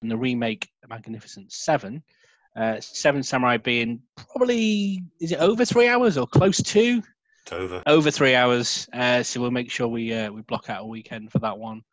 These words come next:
Speaker 1: As I said earlier, you know, big fan of Asian cinema, uh, and certainly his influence on, on Western filmmakers is, is significant. So I'm really curious to see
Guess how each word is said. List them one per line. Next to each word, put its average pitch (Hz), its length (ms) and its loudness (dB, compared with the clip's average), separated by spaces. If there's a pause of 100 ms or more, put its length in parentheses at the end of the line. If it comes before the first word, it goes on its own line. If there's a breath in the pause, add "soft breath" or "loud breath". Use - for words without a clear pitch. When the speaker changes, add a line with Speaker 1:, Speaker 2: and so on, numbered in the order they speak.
(220)
Speaker 1:
As 127 60 -12
I 120 160 -16
said 143 220 0
earlier, 110 260 0
you 101 160 -8
know, 104 220 -6 (180)
big 127 280 0 (220)
fan 117 220 -4
of 107 160 -8 (220)
Asian 107 340 -10
cinema, 104 460 -14 (200)
uh, 107 260 -20
and 110 200 -20
certainly 107 300 -10
his 104 160 -14
influence 104 420 -12
on, 104 240 -10 (640 soft breath)
on 110 160 -2
Western 120 360 0
filmmakers 110 920 -4 (100)
is, - 340 -14 (120)
is 110 120 -6
significant. 98 640 -10 (160)
So 107 240 -2
I'm 104 160 -4
really 117 320 -2
curious 104 400 -4
to - 100 -18
see 104 440 -6